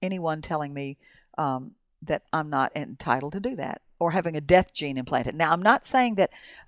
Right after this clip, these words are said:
all gardening, I actually read on the Seminus site, their Q and A, that, um, oh, no, they have a special home gardening division where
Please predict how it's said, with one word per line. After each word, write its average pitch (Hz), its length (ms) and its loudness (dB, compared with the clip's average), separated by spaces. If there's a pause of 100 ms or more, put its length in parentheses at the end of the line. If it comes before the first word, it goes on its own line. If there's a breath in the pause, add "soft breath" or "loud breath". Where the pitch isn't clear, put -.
(140)
all 208 220 12
gardening, 190 440 8
I 151 120 8
actually 180 420 4
read 208 240 8
on 190 100 2
the 165 80 -4
Seminus 294 440 -2
site, - 480 -2 (140)
their 208 140 2
Q - 240 -6
and - 100 -4
A, - 220 -4 (340 soft breath)
that, 156 280 4 (300)
um, 147 360 -2 (140)
oh, 233 160 4
no, 202 180 4
they 202 120 4
have 202 120 0
a 170 60 -6
special 185 360 0
home 196 280 -6
gardening 160 420 6
division 139 460 -4
where 139 300 0